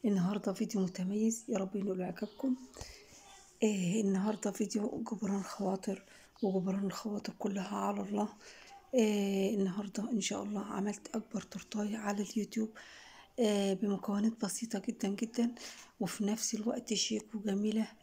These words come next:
آه، بسيطة. آه، وديتها ل-، لأخت جوزي، لحفيدها. آه، ما تصدقوش، هي كانت فرحانين بيها جدا جدا جدا. آه، طبعا حد هيطلع ويقول لي: "ده أعياد الميلاد حرام".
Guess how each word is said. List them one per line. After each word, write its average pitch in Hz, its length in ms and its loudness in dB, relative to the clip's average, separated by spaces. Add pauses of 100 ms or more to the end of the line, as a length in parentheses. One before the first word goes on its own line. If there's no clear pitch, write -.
آه، 220 60 0 (100)
بسيطة. 220 500 0 (460)
آه، 196 760 4
وديتها 196 680 -2
ل-، 196 500 0 (460)
لأخت 208 440 0
جوزي، 214 560 0
لحفيدها. 214 840 -2 (420)
آه، 208 200 2 (120)
ما 214 60 0
تصدقوش، 196 680 -2
هي 202 200 0
كانت 208 400 -2
فرحانين 196 580 -2
بيها 196 280 0
جدا 202 340 -2
جدا 202 360 0
جدا. 220 400 0 (640)
آه، 196 340 4
طبعا 226 360 2
حد 208 300 0
هيطلع 208 400 0
ويقول 208 320 -2
لي: 214 120 2
"ده 208 100 0
أعياد 196 380 0
الميلاد 196 320 0
حرام". 202 360 -4